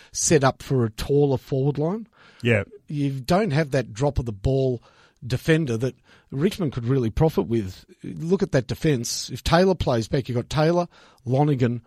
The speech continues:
Speaker 1: in defence. You've also got Buse and Kolodjasny, who are not that, that fleet of foot. Mackey's a,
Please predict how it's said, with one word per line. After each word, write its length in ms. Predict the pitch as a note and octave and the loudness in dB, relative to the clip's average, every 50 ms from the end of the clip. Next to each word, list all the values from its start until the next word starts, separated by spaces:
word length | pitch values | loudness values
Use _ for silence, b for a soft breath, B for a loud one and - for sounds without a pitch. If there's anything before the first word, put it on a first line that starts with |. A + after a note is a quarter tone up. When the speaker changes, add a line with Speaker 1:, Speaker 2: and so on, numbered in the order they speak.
| b b b b b b b - A#2+ A#2 A2 G#2+ - _ _ - | b b b b b b b -16 -14 -14 -14 -16 -18 _ _ -4
Speaker 1:
in 140 | D#3+ C3+ A#2+ | -2 -2 0
defence. 480 | A#2 A#2 - - A#2 B2 D#3 D#3 - | -2 -2 0 0 -2 -2 -2 -4 -4
You've 140 | E3 D3+ D3 | -4 -4 -2
also 260 | F3+ E3+ - - C#3 | -2 -2 -2 -2 -2
got 240 | C3 B2+ C3 G2 F#2 | 0 -2 -2 -4 -2
Buse 320 | - C#3+ C#3+ D#3 E3+ B2+ C#3 | 0 2 2 2 2 0 -2
and 160 | B2 A2+ G2+ | -4 -4 -6
Kolodjasny, 760 | - C#3+ C#3 B2 A2+ G2 G#2 C3+ C3+ C3+ - C#3+ B2 A#2 A#2 b b b b b b b | -6 -4 -4 -4 -4 -2 0 0 0 0 -2 -4 -6 -6 -6 b b b b b b b
who 560 | - - D3 C#3 C3+ C3 C3 B2+ B2+ C3 - - _ _ _ _ _ _ | -6 -2 0 0 2 2 0 0 -2 -4 -8 -12 _ _ _ _ _ _
are 60 | - D#3 | -6 -4
not 220 | D#3+ F#3 G3 - | -4 -4 -4 -2
that, 180 | - D#3 C3 - _ _ _ _ - | -2 -2 -2 -4 _ _ _ _ -2
that 200 | B2 D3+ D#3+ E3 | 0 0 0 0
fleet 320 | - - - D#3 C#3 B2 A2 | -4 -8 -4 0 0 0 -2
of 80 | G#2+ | -4
foot. 220 | - - A#2+ C3 - - | -6 -6 -6 -6 -6 -2
Mackey's 500 | - E3+ D#3+ D3+ - E3 C#3 B2+ B2 G#2+ | 0 0 0 0 0 -4 -4 -4 -2 -2
a, 160 | C3 A#2+ A2 | -2 -2 -2